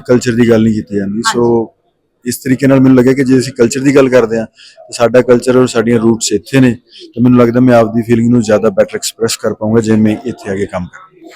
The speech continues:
Speaker 2: ਜੇ ਅਗਰ ਮੈਂ ਪੰਜਾਬੀ ਸਿਨੇਮਾ ਦੀ ਗੱਲ ਕਰਾਂ ਤਾਂ ਤੁਸੀਂ ਇਸ ਪੰਜਾਬੀ ਸਿਨੇਮਾ ਨੂੰ ਕਿਸ ਤਰ੍ਹਾਂ ਵੇਖਦੇ ਹੋ?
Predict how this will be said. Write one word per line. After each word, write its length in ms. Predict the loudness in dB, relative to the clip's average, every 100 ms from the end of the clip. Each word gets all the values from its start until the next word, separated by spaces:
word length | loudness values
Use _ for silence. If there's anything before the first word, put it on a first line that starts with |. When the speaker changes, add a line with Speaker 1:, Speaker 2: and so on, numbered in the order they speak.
| -20 -20 -20 -20 -16
Speaker 2:
ਜੇ 260 | -2 2 2 0 -4
ਅਗਰ 220 | 0 0
ਮੈਂ 140 | 0 0
ਪੰਜਾਬੀ 400 | 0 0 0 0
ਸਿਨੇਮਾ 340 | 0 0 0
ਦੀ 100 | -2
ਗੱਲ 200 | 0 0
ਕਰਾਂ 200 | 0 -2
ਤਾਂ 120 | -2
ਤੁਸੀਂ 360 | -6 -6 -2 -2
ਇਸ 160 | -2 -6
ਪੰਜਾਬੀ 400 | -6 -4 -2 -2
ਸਿਨੇਮਾ 340 | -2 -4 -2
ਨੂੰ 120 | -4
ਕਿਸ 280 | -6 -4 -4
ਤਰ੍ਹਾਂ 360 | -4 -2 0 2
ਵੇਖਦੇ 400 | 0 -2 0
ਹੋ? 100 | 0